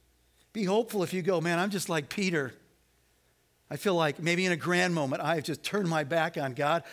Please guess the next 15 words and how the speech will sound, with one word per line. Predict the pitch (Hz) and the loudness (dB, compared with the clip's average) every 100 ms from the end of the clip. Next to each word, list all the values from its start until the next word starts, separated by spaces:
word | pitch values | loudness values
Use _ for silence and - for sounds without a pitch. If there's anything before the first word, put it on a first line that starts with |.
| - | -8
Or | - 170 | 0 2
maybe | 165 202 277 | 4 2 2
it's | 233 - | 0 0
just | 190 | -2
been | 214 | -2
this | 170 139 | 0 -2
slow | - - 185 202 240 240 - - | -2 0 4 6 4 2 -8 -8
slide | - - 208 180 175 165 - - | -4 0 2 4 4 0 -4 -4
over | 170 160 | 0 0
time | 156 - 185 156 131 - - | -2 0 2 2 0 -8 -2
where | 185 | 0
I'm | 320 | 0
just | 208 | 0
moving | 196 185 147 | 0 2 0
further | 123 - 220 220 233 | -2 2 4 4 2